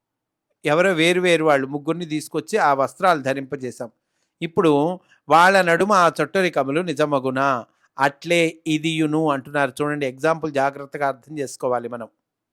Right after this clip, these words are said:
విత్తనము నుండి విత్తనము పుట్టుట ప్రకృతిలో కల్పింపబడినది కనుక దేహము ధరించిన వారికి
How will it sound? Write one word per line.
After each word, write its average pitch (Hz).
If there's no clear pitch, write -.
విత్తనము 175
నుండి 175
విత్తనము 165
పుట్టుట 160
ప్రకృతిలో 156
కల్పింపబడినది 135
కనుక 214
దేహము 180
ధరించిన 185
వారికి 175